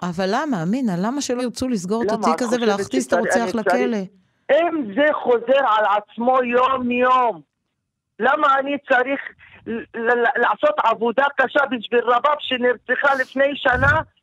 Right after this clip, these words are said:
Speaker 2: ולא בשביל אישה שנרצחה לפני שבוע? זה אותו דבר.
Speaker 1: כשאת שומעת שהמשטרה אומרת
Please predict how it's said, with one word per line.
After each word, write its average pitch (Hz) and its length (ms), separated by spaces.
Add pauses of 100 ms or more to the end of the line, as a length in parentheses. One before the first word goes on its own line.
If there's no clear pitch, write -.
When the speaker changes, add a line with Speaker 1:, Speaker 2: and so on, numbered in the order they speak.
Speaker 2:
ולא 226 260
בשביל 233 400
אישה 233 300
שנרצחה 214 680
לפני 202 360
שבוע? 180 540 (1080)
זה 254 100
אותו 262 260 (100)
דבר. 311 680
Speaker 1:
כשאת 190 240
שומעת 202 320
שהמשטרה 190 640
אומרת 165 720